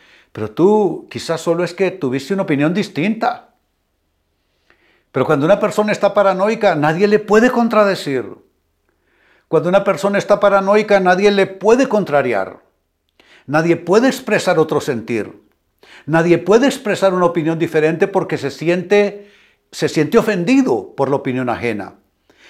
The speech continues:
Pero óyeme, ¿por qué ofenderse uno porque otros tengan una opinión diferente? Eso no va contra ti. Eso no es una amenaza. Eso no es una mala acción en tu contra. Eso no es una puñalada por la espalda.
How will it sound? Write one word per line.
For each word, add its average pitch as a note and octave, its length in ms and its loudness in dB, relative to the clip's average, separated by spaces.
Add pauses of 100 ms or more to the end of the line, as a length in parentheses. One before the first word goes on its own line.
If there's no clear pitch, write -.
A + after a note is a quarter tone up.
(100)
Pero F3 160 -2
óyeme, G3 580 0 (460)
¿por E3+ 260 2
qué C4 160 2
ofenderse F#3 720 0
uno D3+ 500 -2 (260)
porque G3 320 0
otros G3+ 360 -2
tengan G3+ 420 -2
una F#3+ 160 2
opinión F#3+ 360 0
diferente? F#3 920 -4
Eso C4 240 -2
no D#3 180 0
va A#2+ 160 2
contra A#2 400 -4
ti. G#3 400 -4 (540)
Eso B3 220 2
no F#3+ 100 4
es - 100 -2
una A#2+ 160 0
amenaza. A#2 680 -2 (400)
Eso A#3 260 -2
no G3 120 0
es F#3 100 -6
una E3 160 -2
mala C#3 180 0
acción D3 320 -4
en C3 100 -4
tu C3 140 -6
contra. A3 380 0
Eso G3 180 -2
no D#3+ 100 0
es D#3 120 -2
una C#3+ 320 -2
puñalada A#2+ 580 0
por A#3 100 2
la A3+ 100 -2
espalda. D3 520 0